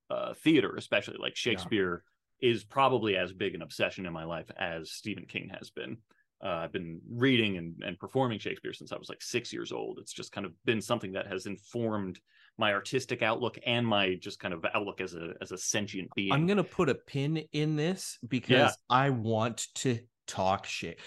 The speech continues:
Speaker 2: I'm, I'm about to start teaching another world literature class.
Speaker 1: Oh, yeah.
Speaker 2: And it would be fantastic to, to have some sound bites for my students about, like, Shakespeare. So
Speaker 1: Oh, we could do that. We could definitely do that.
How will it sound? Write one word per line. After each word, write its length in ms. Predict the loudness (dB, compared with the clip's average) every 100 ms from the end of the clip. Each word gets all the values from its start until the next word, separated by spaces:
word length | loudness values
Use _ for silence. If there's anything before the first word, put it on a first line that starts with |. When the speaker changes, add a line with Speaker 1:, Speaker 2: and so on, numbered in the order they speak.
| -8 2
Speaker 2:
I'm, 220 | 4 4
I'm 200 | 4 4
about 460 | 4 4 4 4 0
to 220 | -2 -2 -2
start 400 | -8 0 2 2 -2
teaching 520 | -4 -2 -2 0 -2 -4
another 380 | 0 2 2 0
world 340 | 0 0 2
literature 440 | 0 0 -2 -2 -4
class. 520 | 0 2 2 -2 0
Speaker 1:
Oh, 200 | 6 8
yeah. 220 | 8 8 6
Speaker 2:
And 140 | 6
it 120 | 6 8
would 220 | 8 6
be 180 | 2 0 -6 -8 0
fantastic 1120 | 2 2 -2 -2 0 0 0 -2 -4 -4 -10 -20 _ _
to, 180 | 2 2 0 -2
to 240 | 2 2
have 460 | 2 4 4 2 -2
some 280 | -4 -2 0
sound 400 | 0 2 2 2
bites 300 | 2 2 -2
for 140 | -4 0
my 140 | 0
students 520 | 0 -2 -2 -4 -6
about, 400 | -2 2 2 2
like, 340 | 0 -2 -4 -16 _
Shakespeare. 720 | -6 -6 -6 -10 -12 -10 -12
So 240 | -4 -2 0
Speaker 1:
Oh, 40 |
we 120 | -2
could 160 | -4 -4
do 160 | -4
that. 240 | -2 -4 -4
We 120 | -6
could 140 | -6 -2
definitely 360 | -2 -2 -6 -6
do 120 | -2
that. 240 | -2 -2